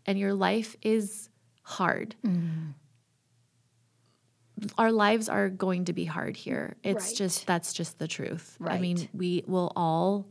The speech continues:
Speaker 1: face death in one way or another.
Speaker 2: Mm.
Speaker 1: Um,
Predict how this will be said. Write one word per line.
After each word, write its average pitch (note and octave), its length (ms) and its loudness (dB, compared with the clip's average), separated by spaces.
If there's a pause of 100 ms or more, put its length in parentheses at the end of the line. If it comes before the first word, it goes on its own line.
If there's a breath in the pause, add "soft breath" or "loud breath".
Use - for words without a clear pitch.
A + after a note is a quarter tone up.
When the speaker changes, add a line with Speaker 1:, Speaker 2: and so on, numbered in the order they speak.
(560 soft breath)
Speaker 1:
face E3+ 440 2
death F3+ 420 0 (440)
in F3 220 -2
one E3+ 200 0
way E3+ 180 -2
or F3+ 80 -2
another. F#3 480 -2
Speaker 2:
Mm. D#3+ 220 0 (440 loud breath)
Speaker 1:
Um, E3+ 500 4